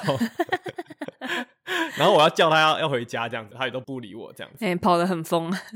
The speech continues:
Speaker 2: 对，然后发现其他小朋友都追不到他这样，
Speaker 1: 嗯。
Speaker 2: 我才发现说，哎，搞不好拉拉是真的有这个运动的天分，在跑步这一方面。
Speaker 1: 对。
Speaker 2: 他毕竟这么有自信这样子。
Speaker 1: 嘿。
Speaker 2: 嘿，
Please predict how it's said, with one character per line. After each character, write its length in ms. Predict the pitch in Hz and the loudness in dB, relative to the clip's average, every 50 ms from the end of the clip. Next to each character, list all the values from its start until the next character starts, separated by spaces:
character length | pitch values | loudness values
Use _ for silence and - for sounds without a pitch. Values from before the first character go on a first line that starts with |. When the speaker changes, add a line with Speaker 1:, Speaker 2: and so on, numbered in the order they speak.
| 202 | -10
Speaker 2:
对， 180 | - - 71 - - - _ | -8 -8 -8 -8 -12 -10 _
然 140 | - 151 190 | 2 4 4
后 80 | 214 | 6
发 120 | - 214 202 | 6 4 4
现 160 | 202 254 220 | 4 4 0
其 140 | - - 160 | 0 -2 0
他 140 | 185 220 | 0 0
小 180 | 220 - 147 - | 2 0 -2 -4
朋 120 | - 131 | -2 0
友 100 | 147 147 | 0 2
都 100 | 135 143 | 2 0
追 180 | 135 - 135 127 | 2 2 2 2
不 120 | 110 107 | 2 -2
到 240 | 92 - - - 90 | -10 -10 -10 -10 -10
他 200 | - - - - - | -8 -12 -12 -12 -12
这 60 | - | -14
样， 60 | - - | -10 -8
Speaker 1:
嗯。 260 | 190 185 165 - - - _ | -6 -6 -6 -8 -12 -8 _
Speaker 2:
我 80 | 123 | -8
才 140 | 117 - 120 | -2 -2 0
发 180 | - - 135 131 | 4 6 6 6
现 160 | 139 135 127 | 6 2 0
说， 240 | - 123 117 117 - - - | 0 -2 -2 -4 -4 -6 -4
哎， 180 | 143 170 202 - _ _ | -2 -2 -2 -2 _ _
搞 100 | - 151 | -2 0
不 80 | 165 240 | 4 6
好 120 | 285 214 | 6 6
拉 160 | 151 165 190 202 | 8 6 6 8
拉 100 | 208 208 | 6 4
是 120 | 208 208 | 4 0
真 200 | 180 - 202 214 | -2 -2 0 0
的 80 | 220 175 | 0 -2
有 80 | - | -4
这 120 | - 127 131 | -4 -6 -6
个 60 | 131 | -2
运 220 | - 160 147 131 | 0 2 2 2
动 140 | 139 156 131 | 2 0 0
的 60 | 120 | 0
天 200 | 123 - 120 123 | -2 -2 -4 -2
分， 160 | 123 - 120 117 | 0 -2 -2 2
在 120 | 127 147 | 2 2
跑 180 | - - - - | 2 2 -2 -4
步 160 | 107 107 131 | -6 -8 -10
这 180 | 117 - 123 110 | -10 -8 -8 -8
一 40 | |
方 200 | 113 - 123 113 117 | -6 -6 -8 -8 -8
面。 200 | 113 117 98 104 - _ - - _ _ | -10 -10 -10 -12 -14 _ -20 -20 _ _
Speaker 1:
对。 320 | - - 170 156 151 156 170 - | -8 -6 -6 -6 -6 -8 -4 -4
Speaker 2:
他 80 | - | -4
毕 160 | - - 180 151 | 0 2 2 2
竟 140 | 165 160 | 2 2
这 100 | 147 175 | 2 2
么 80 | 151 131 | 0 0
有 160 | 104 85 90 | -2 -6 -8
自 220 | 113 - 123 113 110 | -10 -12 -12 -12 -10
信 200 | - - 113 82 110 | -10 -10 -10 -10 -10
这 80 | - | -10
样 60 | - 170 | -8 -6
子。 20 | |
Speaker 1:
嘿。 180 | 156 147 170 160 - | -6 -8 -8 -12 -16
Speaker 2:
嘿， 80 | - | -20